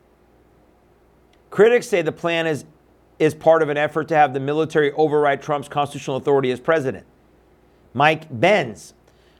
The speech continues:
executive director for Foundation of Freedom, for Freedom Online and former State Department, Sp-, State Department official, posted a comment to X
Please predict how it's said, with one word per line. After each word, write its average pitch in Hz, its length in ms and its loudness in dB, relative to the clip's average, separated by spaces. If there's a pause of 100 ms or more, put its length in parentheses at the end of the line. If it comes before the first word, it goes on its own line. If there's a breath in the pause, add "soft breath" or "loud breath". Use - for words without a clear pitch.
(160 soft breath)
executive 170 520 2
director 170 440 0
for 160 180 -4
Foundation 156 720 -2
of 139 180 -4
Freedom, 156 480 -2
for 147 160 -2
Freedom 156 320 0
Online 139 460 0
and 127 140 -10
former 160 260 -2
State 170 220 -4
Department, 143 380 -4 (280)
Sp-, - 340 -18
State 190 300 -2
Department 151 400 0
official, 135 400 -6 (320 soft breath)
posted 202 440 2
a 151 100 -4
comment 190 520 -4 (220)
to - 180 -6
X - 500 0